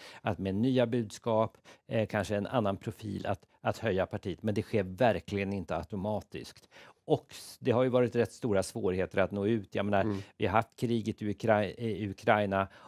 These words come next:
Speaker 1: och det har varit mycket diskussioner om den interna, eh, ställningstagandet till nato inom socialdemokratin.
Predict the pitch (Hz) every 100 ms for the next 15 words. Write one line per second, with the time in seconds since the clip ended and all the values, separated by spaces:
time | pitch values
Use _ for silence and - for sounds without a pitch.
0 | - - 110 98 _ - _ - 113 104
1 | 104 104 95 113 104 95 - 110 104 98
2 | 95 95 95 - - - 104 92 113 87
3 | - 107 104 104 101 98 92 - - 110
4 | 92 95 - 90 85 90 92 - 101 90
5 | 104 104 - - 104 85 - 107 - 95
6 | 85 85 - 95 90 - - - 101 87
7 | 107 98